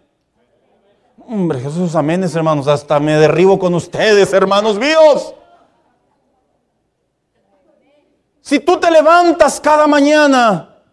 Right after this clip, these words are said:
diciendo, "Porque Dios me ha dado tantos números de hijos, por eso le voy a echar ganas", estás comprometido con el título de ser padre.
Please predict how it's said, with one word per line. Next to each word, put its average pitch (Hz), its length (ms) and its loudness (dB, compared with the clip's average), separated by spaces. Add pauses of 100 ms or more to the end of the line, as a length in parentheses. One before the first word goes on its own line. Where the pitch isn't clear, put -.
(500)
diciendo, 294 920 0
"Porque - 440 0
Dios 226 400 0
me 254 80 0
ha 247 80 0
dado 240 320 0
tantos 247 440 2
números 240 400 2
de 220 100 2
hijos, 226 320 0
por 240 240 2
eso 285 280 0
le 240 100 2
voy 247 180 2
a 262 60 4
echar 247 260 2
ganas", 254 280 0
estás - 280 0
comprometido 226 920 0
con 214 160 0
el 185 100 -4
título 226 400 0
de 156 100 2
ser 151 240 -6
padre. 113 320 -4